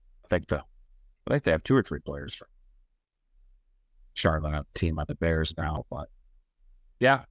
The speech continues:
it's, it, it'll be interesting. What I see is the wide receivers. How does that wide receiver break down? If you look at some of the, they're all stacked together, um,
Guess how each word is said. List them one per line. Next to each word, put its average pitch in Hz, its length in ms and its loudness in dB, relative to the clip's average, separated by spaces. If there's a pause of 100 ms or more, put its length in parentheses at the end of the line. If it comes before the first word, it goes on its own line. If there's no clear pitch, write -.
(220)
it's, - 360 -2
it, 110 240 0
it'll 113 160 2
be 110 200 2
interesting. 95 540 -2 (680)
What - 220 -20
I 147 160 0
see 85 280 0
is 87 260 -2 (200)
the - 120 -20
wide 95 160 -10
receivers. 139 680 2 (360)
How 120 160 4
does 147 140 2
that 127 200 6
wide 117 220 2
receiver 101 460 -2 (280)
break 80 260 -4
down? 80 280 0 (640)
If - 140 -4
you 139 160 6
look 127 180 4
at 101 120 0
some 117 220 2
of 101 140 0
the, 92 440 -2
they're 120 200 4
all 120 360 2
stacked - 540 -2
together, 95 580 2 (500)
um, 82 560 -4